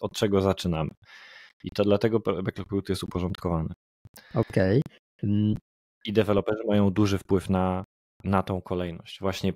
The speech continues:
Speaker 1: przez pryzmat tego, co powiedziałeś, dlatego wskoczyłem w ten temat, bo ty do mnie przyjdziesz i powiesz mu, nie ma sensu robić, e, tego ogrodzenia na przykład, dopóki w-, nie wiem, nie zajmiemy się, kurczę,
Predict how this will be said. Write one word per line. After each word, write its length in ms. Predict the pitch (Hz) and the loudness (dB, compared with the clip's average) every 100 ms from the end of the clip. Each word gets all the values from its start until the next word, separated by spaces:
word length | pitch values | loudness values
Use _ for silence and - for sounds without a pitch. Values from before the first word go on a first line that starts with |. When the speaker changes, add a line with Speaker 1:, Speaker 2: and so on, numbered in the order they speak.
| - | -2
Speaker 1:
przez 200 | 104 - | -4 -2
pryzmat 300 | 92 98 - | 0 0 2
tego, 200 | 107 113 | 2 2
co 120 | 104 | 0
powiedziałeś, 340 | 107 95 90 | 0 0 0
dlatego 320 | 87 90 98 | -2 -2 0
wskoczyłem 540 | 92 - - 101 104 95 | -2 -6 -6 -2 0 0
w 60 | |
ten 160 | - 95 | -2 -4
temat, 320 | 92 82 80 | -2 -4 -6
bo 100 | 92 | -4
ty 160 | - 117 | 0 2
do 120 | 110 | 4
mnie 160 | 107 101 | 4 2
przyjdziesz 380 | - 107 101 | 2 0 0
i 40 | - | -2
powiesz 280 | 101 101 - | 0 0 0
mu, 280 | 98 98 - - _ - | -2 -2 -4 -16 _ -2
nie 220 | 101 110 | 4 4
ma 120 | 110 | 4
sensu 680 | 104 - 120 101 - 92 85 - _ _ 101 | 0 2 4 2 -2 -8 -10 -14 _ _ 0
robić, 580 | 98 87 90 82 - - - | 2 2 -2 -6 -14 -14 -6
e, 60 | 85 85 82 82 82 82 | -4 -2 -4 -6 -6 -6
tego 300 | - 98 95 | -2 2 4
ogrodzenia 500 | 90 92 87 90 85 | 4 2 0 0 0
na 80 | 85 | -4
przykład, 440 | - - 104 120 - | -6 -6 -2 -2 0
dopóki 420 | 98 - - 98 | -4 -2 -4 -4
w-, 380 | 92 95 92 95 | -2 -2 0 2
nie 140 | 95 | 2
wiem, 140 | 85 85 | 0 -2
nie 100 | 92 | 2
zajmiemy 380 | 95 95 98 | 4 4 4
się, 340 | 90 95 95 92 | 2 2 2 0
kurczę, 320 | - 101 - | -2 -6 0